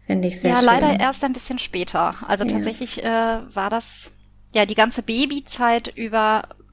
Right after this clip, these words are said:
Speaker 2: war schon nicht so bedürfnisorientiert, muss ich
Speaker 1: Mhm.
Speaker 2: sagen.
Speaker 1: Mhm. Ja, nun bist du ja alleinerziehend. Ähm,
Speaker 2: Mhm.
Speaker 1: die Herausforderungen sind noch mal ganz andere, wie ich finde.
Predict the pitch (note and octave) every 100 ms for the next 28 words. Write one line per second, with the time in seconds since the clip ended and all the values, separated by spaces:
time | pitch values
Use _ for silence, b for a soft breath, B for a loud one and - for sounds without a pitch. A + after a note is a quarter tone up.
0 | - - F#3+ F#3+ G#3 - - G3+ G3 -
1 | - G#3 F#3 - D3 - D#3+ - E3 D#3
2 | D3+ - - G3+ F3 F3+ E3 D3+ D#3+ D#3
3 | - _ - - G3 F#3+ F3 G3 G3 -
4 | - B B B B B B - A3+ G#3
5 | F#3 F#3+ G3 G#3 G#3+ F#3+ F3+ F3 F3 B3+
6 | C4+ F3 - - E3+ F3 G#3 A#3+ - B
7 | B B B - G3 F#3 F#3 F3+ F3+ F#3
8 | F#3+ E3+ A3 A3 - G3 F#3+ F3+ F3+ F3
9 | F3+ F3 F3 F3 F3 F3 E3 D#3 D#3+ D#3+
10 | - E3+ G3+ A3+ G3 F#3+ - - - F#3
11 | F#3+ G3 G#3+ A3+